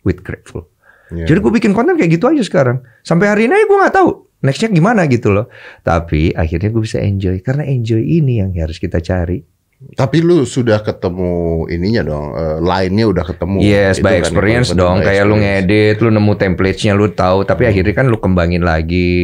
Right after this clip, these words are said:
Speaker 1: Sama kayak konten ini. Juga sama semuanya gitu.
Speaker 2: Oh man, this podcast is, eh, <coughs> amazing. You, you, you know why it's amazing? Because gua dan tim gua belajar hampir tiap hari.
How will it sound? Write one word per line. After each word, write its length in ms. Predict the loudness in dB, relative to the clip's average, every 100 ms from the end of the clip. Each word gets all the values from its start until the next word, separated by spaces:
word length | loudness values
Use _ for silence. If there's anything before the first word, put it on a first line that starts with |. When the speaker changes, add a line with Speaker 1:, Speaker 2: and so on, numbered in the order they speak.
| -2
Speaker 1:
Sama 240 | -2 -2
kayak 160 | 0 -2
konten 220 | -2 -2
ini. 460 | -4 -4 -4 -6 -8 -4
Juga 180 | -2 0
sama 300 | -2 -2 -2
semuanya 400 | -2 -2 -2 -2
gitu. 400 | -4 -4 -6 -6 -12 -4
Speaker 2:
Oh 140 | -2
man, 380 | 0 -2 -2 -2
this 340 | -4 -6 -14 -8
podcast 580 | -4 -4 -4 -8 -8
is, 140 | -12 -12 -16 -18 -18 -10
eh, 500 | -6 -4 -4 -6 -10 -16 _ _ _ _
<coughs> 320 | 0 0 0 -4 -14 -20 _ _ -20 -20 -20 -20 _ _ _ _ _
amazing. 640 | -4 0 0 0 -2 -6 -12 -20 _ -20 _ _ -20 -8
You, 220 | -2 0
you, 200 | 2 0 2
you 120 | 0
know 140 | 0 -2
why 100 | -2
it's 140 | -4
amazing? 540 | -4 -4 -4 -6 -8 -12 _ _ _ _ -10
Because 480 | -8 -4 -4 -4
gua 380 | -6 -2 0 0
dan 260 | 0 -2 -4
tim 300 | -4 -4 -4
gua 240 | -2 -2
belajar 500 | -2 -2 -2 -2 -4
hampir 320 | -4 -4 -6
tiap 220 | -6 -8 -8
hari. 320 | -12 -12